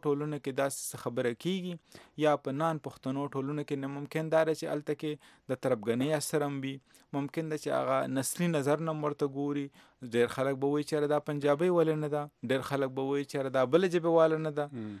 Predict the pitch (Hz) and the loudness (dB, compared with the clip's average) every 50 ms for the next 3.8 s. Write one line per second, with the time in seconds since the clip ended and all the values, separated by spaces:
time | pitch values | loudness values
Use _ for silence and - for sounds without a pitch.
0 | - _ - 151 156 147 - 156 147 147 147 143 139 143 143 147 151 147 147 143 | -14 _ 2 2 2 2 2 0 0 0 0 0 2 2 2 2 0 -2 0 0
1 | 147 143 135 - 139 - - - 147 160 190 208 208 196 180 175 165 151 156 151 | 2 2 2 0 -4 -6 0 2 4 6 8 8 8 8 8 6 4 4 4 2
2 | 143 - - 107 104 98 - - 160 160 170 175 170 - - 226 226 208 208 202 | 0 -4 -10 -10 -10 -10 -8 -6 -2 0 2 2 2 2 0 0 2 2 2 2
3 | 185 - 190 - - 185 185 196 208 196 185 165 160 - - | 2 0 -2 -2 -2 -2 -2 -2 -2 -2 -4 -6 -8 -8 -8